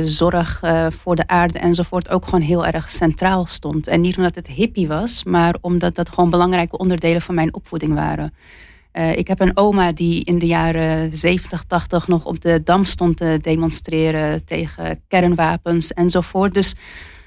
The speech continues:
wat ik gewoon heel erg merk is dat er de afgelopen, de afgelopen jaren staat het heel erg in de schijnwerpers. Eh, maar als we kijken naar de geschiedenis, als we om ons heen kijken, is het altijd al een feit ge-, feit geweest dat er mensen bezig zijn met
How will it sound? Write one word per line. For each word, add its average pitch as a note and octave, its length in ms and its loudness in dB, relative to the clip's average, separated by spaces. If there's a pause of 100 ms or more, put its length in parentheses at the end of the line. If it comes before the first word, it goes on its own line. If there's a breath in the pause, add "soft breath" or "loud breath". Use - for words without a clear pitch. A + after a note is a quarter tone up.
(340 loud breath)
wat F#3+ 280 0
ik A3 100 2
gewoon G3+ 220 2
heel G#3+ 180 2
erg G#3 200 0
merk G3+ 380 0
is F#3+ 240 -4
dat F#3 180 -2
er F#3 60 -2
de F3 140 -4
afgelopen, F#3 960 0
de - 80 -2
afgelopen G3 360 0
jaren F#3+ 400 2
staat F3 240 -2
het E3+ 120 -6
heel F3 220 2
erg F3 180 -2
in E3+ 100 -2
de D3+ 60 -4
schijnwerpers. G3 1000 -4 (640 soft breath)
Eh, F3+ 160 2
maar F3 460 2 (240)
als - 160 0
we F#3+ 80 -2
kijken F#3+ 300 0
naar F3+ 100 2
de E3+ 80 -2
geschiedenis, - 840 -4 (180)
als - 240 -4
we E3+ 260 -4
om F3 160 -2
ons E3 180 2
heen E3+ 220 0
kijken, F#3 600 -2
is F3 120 -10
het F3 160 -8
altijd F3+ 440 0
al E3+ 80 -6
een D#3+ 120 -4
feit D#3+ 340 -2
ge-, - 240 -14
feit E3 260 -2
geweest E3 300 -2
dat E3 120 -8
er F3 60 -2
mensen E3+ 420 2
bezig F3 360 0
zijn E3+ 360 -2
met E3 280 -4